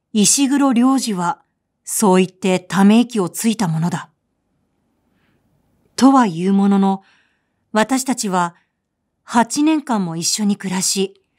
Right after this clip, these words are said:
周りの人たちからは完全な夫婦として偶せられていた。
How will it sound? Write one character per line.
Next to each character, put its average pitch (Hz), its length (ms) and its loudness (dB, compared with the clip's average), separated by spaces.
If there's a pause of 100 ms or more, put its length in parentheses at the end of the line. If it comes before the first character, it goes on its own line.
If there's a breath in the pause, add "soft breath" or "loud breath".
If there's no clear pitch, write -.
(580)
周 214 280 4
り 226 80 -2
の 226 120 0
人 233 160 -10
た 247 100 -6
ち - 120 -12
か 202 120 -6
ら 185 140 -6
は 160 260 -6 (480)
完 247 320 4
全 262 220 2
な 254 100 2
夫 285 280 -4
婦 - 120 -16
と 226 100 -6
し - 100 -10
て 180 220 -6
偶 180 240 0
せ 226 160 0
ら 233 80 4
れ 247 80 2
て 240 120 -6
い 165 120 -4
た。 165 220 -10